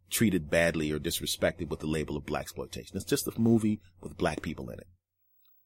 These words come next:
You know? So let's just do that as a group. Let's decide we're not going to devalue and dehumanize things that are just because they're different than us.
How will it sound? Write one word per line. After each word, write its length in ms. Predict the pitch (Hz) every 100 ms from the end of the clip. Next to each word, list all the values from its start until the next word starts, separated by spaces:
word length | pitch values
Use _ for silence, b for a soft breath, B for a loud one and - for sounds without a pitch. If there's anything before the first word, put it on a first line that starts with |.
| _ _ _ _
You 120 | - 76
know? 240 | 76 76 _ _ _ _ _ _ _ _ _ _ _ _ _ _ _
So 540 | - 110 107 104 101 - _ _ _
let's 160 | 117 -
just 200 | 113 -
do 140 | 98
that 280 | 92 82 78
as 120 | 76
a 40 | 73
group. 340 | 73 64 - -
Let's 200 | 87 -
decide 560 | 113 - 117 110 110
we're 140 | 87 85
not 300 | 90 95 92
going 220 | 85 82
to 160 | 76 65 _ -
devalue 480 | 71 85 92 90
and 140 | 85 80
dehumanize 720 | 82 82 92 87 85 82 - b b b _
things 320 | - 92 92
that 120 | 85
are 40 | 78
just 240 | 80 98
because 280 | 98 - 90
they're 100 | 82
different 400 | - 85 80 71
than 140 | 67
us. 400 | 62 57 - -